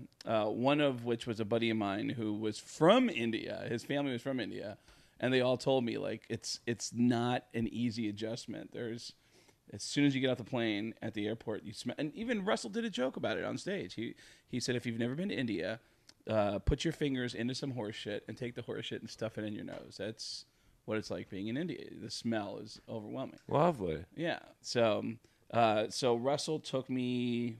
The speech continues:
Speaker 1: where did he take me? Uh, oh, we just did some shows on, on both coasts. But I did go and start doing international shows and, and kinda checking it out. And it was fun. Um,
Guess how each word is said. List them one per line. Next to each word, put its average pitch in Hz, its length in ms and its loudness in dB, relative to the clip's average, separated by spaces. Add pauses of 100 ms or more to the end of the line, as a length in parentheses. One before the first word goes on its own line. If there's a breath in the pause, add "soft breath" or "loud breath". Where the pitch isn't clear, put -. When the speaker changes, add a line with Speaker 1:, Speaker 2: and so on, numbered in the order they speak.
Speaker 1:
where 170 120 -8
did 165 100 -8
he 135 60 -2
take 104 280 -4
me? 69 200 -10 (840)
Uh, 104 420 -2 (120)
oh, 127 80 8
we 143 100 6
just 160 140 0
did 175 140 0
some 139 100 0
shows 120 360 2
on, 104 280 -2
on 107 200 -2
both 107 220 0
coasts. 101 360 -2 (500 soft breath)
But 117 520 6
I 117 100 4
did 123 300 2
go 120 260 6
and 104 100 2
start 107 220 -2
doing 98 320 0
international 104 600 -4
shows 98 500 -6
and, 92 240 -10 (420 soft breath)
and 101 160 -10
kinda 101 300 -2 (140)
checking 107 340 -4
it 95 100 -6
out. 98 300 -10
And 107 380 -10
it 160 120 -6
was 131 120 -10
fun. 110 560 -2 (180)
Um, 101 560 -4